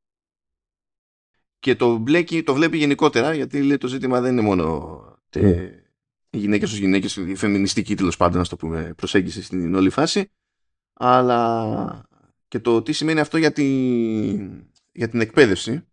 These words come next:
ε, και τη-, την εκπαίδευση, δηλαδή δεν μπορούν να πάνε σχολείο, ξέρω εγώ, και διάφορα τέτοια. Και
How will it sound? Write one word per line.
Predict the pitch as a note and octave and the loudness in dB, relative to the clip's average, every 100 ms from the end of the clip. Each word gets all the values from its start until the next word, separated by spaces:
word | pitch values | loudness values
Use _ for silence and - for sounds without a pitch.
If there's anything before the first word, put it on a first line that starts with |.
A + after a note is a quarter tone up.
| _ _ _ _ _ _ _ _ _ _ _ _ | _ _ _ _ _ _ _ _ _ _ _ _
ε, | A2 A2 G#2 | -2 2 2
και | G#2 | -2
τη-, | - G#2+ G2+ F#2+ F#2 F2+ F2 G2+ G2+ _ _ _ _ _ - | -2 0 2 2 2 0 -2 -6 -10 _ _ _ _ _ -18
την | - | -6
εκπαίδευση, | G2 A#2+ B2+ C3 | -4 -2 -2 -2
δηλαδή | C3 A#2+ G#2 A#2+ B2+ | -2 0 0 0 0
δεν | A#2+ | 4
μπορούν | A#2+ A#2+ | 4 4
να | |
πάνε | A2 A2 | 2 -2
σχολείο, | A2+ E2+ E2+ E2 | -2 -2 -2 -2
ξέρω | - - | -4 -10
εγώ, | F2 | -10
και | F2 E2+ | -6 -4
διάφορα | F#2 - - D#2 | -2 -2 -2 -2
τέτοια. | G#2 E3 F3 _ _ _ _ _ _ _ _ | 0 2 0 _ _ _ _ _ _ _ _
Και | - B2+ C3 B2+ | -2 2 4 2